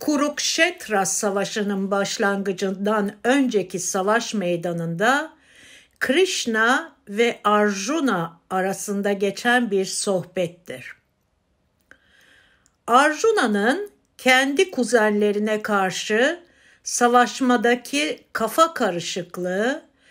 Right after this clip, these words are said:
ve ahlaki ikilimlerine karşılık Krishna bir savaşçı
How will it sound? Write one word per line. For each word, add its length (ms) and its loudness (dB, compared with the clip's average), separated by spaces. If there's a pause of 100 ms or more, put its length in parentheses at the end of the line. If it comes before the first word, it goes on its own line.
(240)
ve 300 0
ahlaki 680 2
ikilimlerine 1120 0
karşılık 880 -2 (500)
Krishna 760 -2
bir 140 2
savaşçı 1000 -2